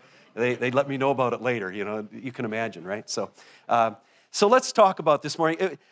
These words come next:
I, I love the Christmas songs, and we, at our Connect group this past week, we did some Christmas carols, and then we were talking about our favorite Christmas song, kind of the secular ones. And who doesn't like Andy Williams', "It's the Most Wonderful Time of the Year," right? Um,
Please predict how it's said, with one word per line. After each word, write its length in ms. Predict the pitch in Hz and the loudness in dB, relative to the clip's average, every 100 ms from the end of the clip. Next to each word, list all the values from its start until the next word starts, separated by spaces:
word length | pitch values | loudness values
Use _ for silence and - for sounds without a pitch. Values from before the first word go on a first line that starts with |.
| _ | _
I, 100 | 170 - | 2 4
I 120 | 214 | 4
love 260 | 190 185 156 | 6 4 4
the 80 | |
Christmas 420 | 165 196 - 175 - | -4 -4 -4 -6 -2
songs, 500 | 180 165 156 156 139 | 2 4 4 0 -4
and 120 | 135 | 0
we, 180 | 165 160 | 0 4
at 160 | 151 | 4
our 140 | 151 151 | 4 2
Connect 280 | 165 165 | -2 -2
group 140 | 165 151 | -4 -6
this 160 | 135 | -8
past 340 | - 147 135 - | 0 0 0 -2
week, 220 | 139 131 | -4 -2
we 100 | 143 | -2
did 160 | 143 135 | -2 -4
some 160 | 123 | -6
Christmas 360 | - 160 131 - | -4 -4 -4 -6
carols, 420 | 151 143 135 120 | 0 2 2 0
and 60 | 127 | -4
then 80 | |
we 60 | 131 | -4
were 40 | |
talking 160 | 123 135 | 0 2
about 220 | 131 - - _ | 2 0 -8 _
our 100 | 123 | -2
favorite 420 | - 151 135 - | 0 0 -2 -6
Christmas 380 | - 165 - 123 | -6 -6 -4 -4
song, 300 | - 139 143 | 0 2 2
kind 180 | - 143 | -2 -4
of 60 | |
the 80 | 113 | -4
secular 400 | - 151 - 139 | -2 -2 -2 -4
ones. 240 | 127 127 - - _ | -4 -4 -8 -20 _
And 140 | 143 | 0
who 100 | 180 | 2
doesn't 380 | 226 208 202 170 | 4 4 2 -2
like 380 | 160 165 160 - _ _ _ | 0 0 -2 -12 _ _ _
Andy 280 | 151 170 170 | 0 2 2
Williams', 540 | 151 165 165 156 143 147 | 2 2 2 2 0 -4
"It's 160 | 143 | -6
the 120 | - | -6
Most 500 | 139 147 151 - - - _ _ 123 | 0 2 2 -4 -10 -16 _ _ 0
Wonderful 400 | 143 151 151 135 | 2 2 -2 -4
Time 360 | - 139 147 | 2 2 2
of 80 | 143 | 0
the 100 | 127 | -2
Year," 320 | 120 127 135 | 0 2 2
right? 440 | 135 123 135 143 - _ _ _ - | 2 2 2 -2 -12 _ _ _ -2
Um, 400 | 120 117 117 | 2 4 2